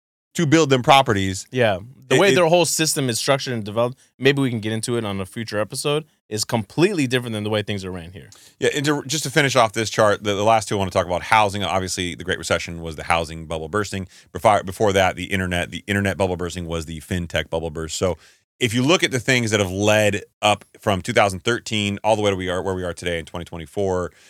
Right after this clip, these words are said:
Speaker 1: you've got a lot more bubbles that have been created in this narrow window of time.
Speaker 2: Okay.
Speaker 1: And to me, that speaks to the frequency and traffic of money, of information,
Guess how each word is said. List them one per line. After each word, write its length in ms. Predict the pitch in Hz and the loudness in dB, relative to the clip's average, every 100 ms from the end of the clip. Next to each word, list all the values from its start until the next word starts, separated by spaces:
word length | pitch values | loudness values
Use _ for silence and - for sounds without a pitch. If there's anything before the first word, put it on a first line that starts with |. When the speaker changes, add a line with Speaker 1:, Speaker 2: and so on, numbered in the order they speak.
| _ | _
Speaker 1:
you've 160 | - 117 | -4 4
got 140 | 139 | 6
a 40 | 120 | 6
lot 400 | 104 117 139 - | 6 6 4 2
more 380 | 120 117 113 101 | 0 4 4 4
bubbles 720 | 82 117 113 104 78 73 - _ _ | 6 6 6 2 0 -8 -12 _ _
that 100 | 98 | 0
have 60 | 98 | 0
been 140 | 95 | 0
created 460 | 90 98 95 107 117 | -4 0 2 2 0
in 140 | 98 90 | -4 -4
this 180 | 80 | -6
narrow 480 | 95 98 98 101 101 | -4 2 4 4 2
window 400 | 90 92 90 85 | 0 -2 -2 -4
of 100 | 80 | -4
time. 480 | - 90 80 64 50 _ _ _ - | -6 -4 -4 -8 -14 _ _ _ -16
Speaker 2:
Okay. 400 | 101 95 85 - | -12 -12 -12 -2
Speaker 1:
And 200 | 110 110 101 | 0 2 2
to 100 | 113 | 0
me, 640 | 110 160 202 139 110 107 _ _ _ _ _ _ | 2 2 2 0 -2 -6 _ _ _ _ _ _
that 200 | 120 131 | 2 2
speaks 680 | - - - 131 - - - | 2 0 0 0 0 -6 -6
to 500 | - 120 113 110 101 | -6 -4 -2 -2 -6
the 460 | 92 95 92 92 87 _ _ _ | -8 -4 -4 -4 -8 _ _ _
frequency 1000 | - - 170 185 139 123 - 113 113 | -14 -2 0 0 -2 -2 -2 -4 -6
and 140 | 104 95 | -6 -6
traffic 640 | - - 117 113 104 113 101 | -8 2 6 6 4 -4 -4
of 80 | 92 | -4
money, 500 | 95 107 127 151 175 _ _ _ _ _ - | 2 2 2 -2 -6 _ _ _ _ _ -6
of 100 | 95 | -2
information, 800 | 113 104 98 113 135 - 147 160 | -2 0 2 4 2 0 -2 -6